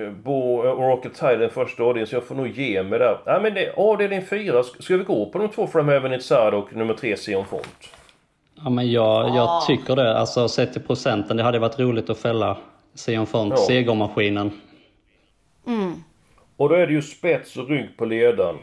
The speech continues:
Speaker 1: Eh, ja,
Speaker 3: Ja.
Speaker 1: vi, vi fortsätter rulla på här, som sagt, det går som en dans. Avdelning sju, Victors lås, nummer sex, Who's Who, nummer elva, Verikonos, och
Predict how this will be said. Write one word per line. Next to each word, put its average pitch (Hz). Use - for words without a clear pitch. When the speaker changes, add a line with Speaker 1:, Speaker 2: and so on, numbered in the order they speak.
Speaker 1:
Eh, 101
ja, -
Speaker 3:
Ja. 175
Speaker 1:
vi, 151
vi 156
fortsätter 156
rulla 135
på 127
här, 135
som -
sagt, 117
det -
går 143
som 120
en 131
dans. 117
Avdelning 202
sju, 202
Victors 156
lås, 165
nummer 107
sex, 120
Who's 110
Who, 185
nummer 120
elva, 120
Verikonos, 110
och 104